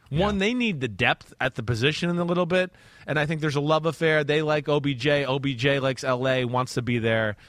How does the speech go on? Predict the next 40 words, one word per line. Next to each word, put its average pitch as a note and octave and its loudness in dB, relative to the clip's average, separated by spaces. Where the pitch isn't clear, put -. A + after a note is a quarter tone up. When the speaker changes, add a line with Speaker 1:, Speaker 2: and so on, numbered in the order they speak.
Speaker 1:
I A2 0
think A2+ -4
that G#2+ 0
happens, G2+ -2
and, G#2 -4
man, G2+ -4
if F#2 -10
they A2+ -4
can A#2+ -6
get A2 -2
him A#2+ -4
healthy A#2 -2
with F#2+ -4
Robinson A2 -4
and F#2+ -8
Cooper - -8
Kupp, A2 -6
watch G2 -4
out. D2+ -8
Speaker 2:
Could D#3+ 0
repeat G3 0
as G#2 -4
Super C3 -4
Bowl A#2+ 0
champions, G#2 -4
a F#2 -2
team A2+ -2
that G2+ -2
has F#2+ -4
been G#2 -2
in D#3 0
the D3 2
mix D3+ 0
for A#2+ -4
many, C#3 0
many C3 0
years, B2 0
the G2+ -4
Pittsburgh G#2+ -4
Steelers, G2+ -2